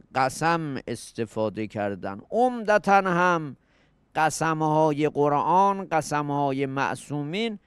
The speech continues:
به یه چیزایی است که در مرعا و منظر ما انسان هاست، می‌بینیم و تا-، برای ما شفاف و روشن است. البته این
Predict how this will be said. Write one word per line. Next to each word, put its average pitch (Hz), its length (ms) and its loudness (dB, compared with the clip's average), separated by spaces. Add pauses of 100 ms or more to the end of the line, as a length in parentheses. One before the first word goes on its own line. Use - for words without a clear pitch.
(440)
به 190 100 0
یه 233 200 -2
چیزایی 185 680 2
است - 180 -8
که 185 440 2
در 156 220 6
مرعا 147 720 4
و 143 160 2
منظر 143 680 2
ما 190 260 4
انسان 139 460 -4
هاست، 113 500 -6 (1040)
می‌بینیم 175 840 0 (840)
و 117 520 2 (1000)
تا-، 107 580 0 (280)
برای 143 420 4
ما 190 520 2 (220)
شفاف - 800 0
و 123 40 -2
روشن 127 520 0
است. 156 340 0 (400)
البته 180 440 2
این 190 360 -2